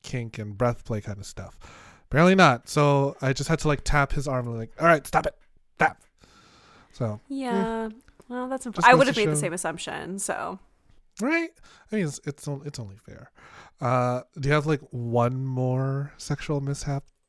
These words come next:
Speaker 1: to, to spill?
Speaker 2: I do. So,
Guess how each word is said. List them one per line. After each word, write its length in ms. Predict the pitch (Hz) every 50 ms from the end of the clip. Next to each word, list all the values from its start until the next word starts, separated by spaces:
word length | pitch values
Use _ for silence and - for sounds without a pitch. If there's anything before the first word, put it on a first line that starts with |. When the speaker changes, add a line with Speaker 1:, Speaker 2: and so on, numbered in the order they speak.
| _ _ _ _ -
Speaker 1:
to, 640 | - - 143 135 135 131 131 135 131 135 135 151 - _ _ _ _ _ _ _ _ _ _ -
to 120 | - 143
spill? 500 | 135 - - - 151 139 139 143 147 - _ _ _ _ _ _ _ _ _ - - _ _ _ _ _ _ - -
Speaker 2:
I 140 | 220 233
do. 520 | 208 180 214 196 196 196 208 202 190 190 - -
So, 580 | - - - 233 214 214 208 214 208 208 -